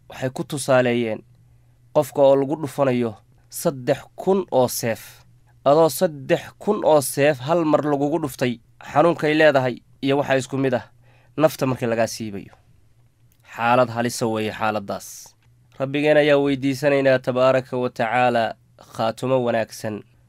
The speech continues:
oo aan ku dhimanno annagoo dhahayna, "Laa ilaaha illa Allah,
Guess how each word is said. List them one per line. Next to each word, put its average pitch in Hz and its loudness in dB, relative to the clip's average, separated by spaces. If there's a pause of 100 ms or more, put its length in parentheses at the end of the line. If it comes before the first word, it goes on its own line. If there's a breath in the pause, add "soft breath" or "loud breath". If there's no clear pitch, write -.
(140)
oo 113 -2
aan 113 -2
ku - -8
dhimanno 123 0 (100)
annagoo 120 -2
dhahayna, 117 -2
"Laa 120 0
ilaaha 117 -4
illa 110 -6
Allah, 110 -2